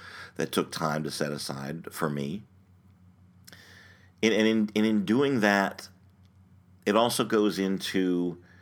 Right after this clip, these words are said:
making sure you're, you're keeping in touch with the lives of the people you do care about. Make a phone call.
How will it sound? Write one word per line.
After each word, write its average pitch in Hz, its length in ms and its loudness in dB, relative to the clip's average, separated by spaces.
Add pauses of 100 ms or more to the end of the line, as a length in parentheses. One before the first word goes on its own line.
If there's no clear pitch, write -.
(1040)
making 110 360 2
sure 104 260 0
you're, 92 300 0
you're 90 220 -4 (260)
keeping 107 280 -4
in 90 120 0
touch - 280 -2
with 90 120 -6
the 85 100 -2
lives 82 380 -2
of - 60 -12
the 78 60 -12
people 80 300 -6
you 76 120 -6
do 85 200 -4
care 65 280 -8
about. - 380 -8 (640)
Make 104 320 2
a 95 60 0
phone 87 320 -2
call. - 320 -8